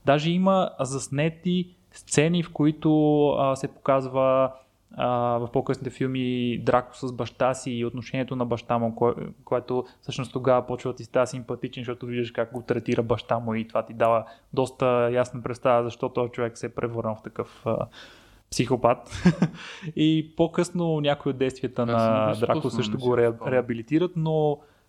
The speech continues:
Speaker 1: но отново един герой, който е по-добре да прочетеш книгите и да, да се запознаеш по-добре с него.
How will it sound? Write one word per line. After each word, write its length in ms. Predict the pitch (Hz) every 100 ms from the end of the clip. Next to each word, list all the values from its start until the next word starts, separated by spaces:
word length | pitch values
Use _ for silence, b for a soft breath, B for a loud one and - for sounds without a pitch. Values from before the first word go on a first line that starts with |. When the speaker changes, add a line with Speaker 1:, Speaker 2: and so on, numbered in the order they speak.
| b -
Speaker 1:
но 240 | 143 139 - _ -
отново 300 | 143 156 165
един 160 | 175
герой, 240 | 156 151 151
който 280 | 151 147
е 80 | 127
по-добре 340 | 143 131 127 127
да 160 | 127
прочетеш 440 | - 117 - 127 -
книгите 440 | 127 123 120 123
и 160 | 117 117
да, 600 | 113 113 113 110 110 113
да 300 | - 120 113
се 140 | -
запознаеш 460 | 117 117 117 113 113
по-добре 340 | 117 113 113 104
с 220 | 110 -
него. 420 | 123 123 151 160